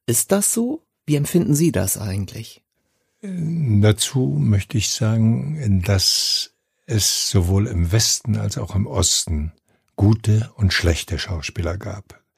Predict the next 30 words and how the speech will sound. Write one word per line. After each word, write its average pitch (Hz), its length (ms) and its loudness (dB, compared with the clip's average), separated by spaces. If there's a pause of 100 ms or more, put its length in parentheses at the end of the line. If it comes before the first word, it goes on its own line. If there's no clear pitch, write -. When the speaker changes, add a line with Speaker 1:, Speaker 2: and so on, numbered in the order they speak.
(400)
Speaker 2:
Also 107 240 2
das 92 200 2
war 92 140 0
im 80 100 2
Westen 95 360 2
so 87 140 0
und 87 220 0
das 73 120 -4
war 82 100 -2
auch - 160 -8
im 90 80 -4
Osten - 400 -4
so. - 140 -20 (720)
Die 113 80 0
Ausbildung 110 640 2
an 98 120 4
der 92 100 4
Schule, 110 600 2
besonders 92 500 4
jetzt - 280 0
der - 120 0
Ernst - 360 0
Busch - 360 0 (320)
Schauspielschule, 95 760 -2
es 95 140 -2
sind 87 160 0
ja 82 160 2
Hochschulen 98 640 4
geworden 90 400 2
inzwischen. 104 580 -2